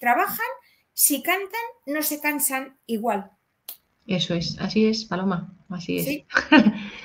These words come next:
Speaker 2: Así que nada, pues eso, nada, no, no, pues muchas gracias, agradecerte y que escuchen muy bien la letra de la canción que se llama Héroes del Tiempo, que habla de cada uno de nosotros, eh, eh,
Speaker 1: Sí.
Speaker 2: cuando la pongamos ahora.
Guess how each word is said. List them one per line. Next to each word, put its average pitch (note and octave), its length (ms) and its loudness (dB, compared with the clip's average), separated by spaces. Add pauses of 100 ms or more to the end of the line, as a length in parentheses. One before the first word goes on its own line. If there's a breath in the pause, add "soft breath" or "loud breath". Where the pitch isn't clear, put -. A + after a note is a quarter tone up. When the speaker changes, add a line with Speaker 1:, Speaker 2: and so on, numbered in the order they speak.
(180 loud breath)
Speaker 2:
Así G3 260 8
que G3 80 10
nada, G3 440 10 (120)
pues F#3 140 2
eso, G3 220 2
nada, F3 240 2
no, F3 260 2
no, G3 320 0 (180)
pues F3+ 160 0
muchas G3+ 280 2
gracias, F3+ 420 2
agradecerte F3 800 0 (260 loud breath)
y G3 140 2
que F3 260 8
escuchen A3 380 2
muy A#3+ 120 6
bien A#3+ 180 6
la G#3 100 6
letra A3+ 320 4
de G#3+ 80 4
la F#3+ 100 2
canción F#3 360 4
que A3 60 2
se G#3+ 120 -6
llama G3+ 200 4
Héroes G3+ 300 2
del E3+ 160 0
Tiempo, F3+ 320 0
que F3+ 60 0
habla F3 100 2
de F3+ 80 2
cada F3 140 0
uno E3 100 0
de E3+ 60 -2
nosotros, F#3+ 280 -4 (320)
eh, - 400 -4 (680)
eh, D#3+ 220 -10 (260)
Speaker 1:
Sí. - 100 2
Speaker 2:
cuando D#3 400 6
la D#3 160 4
pongamos D#3 400 4
ahora. D#3 340 -4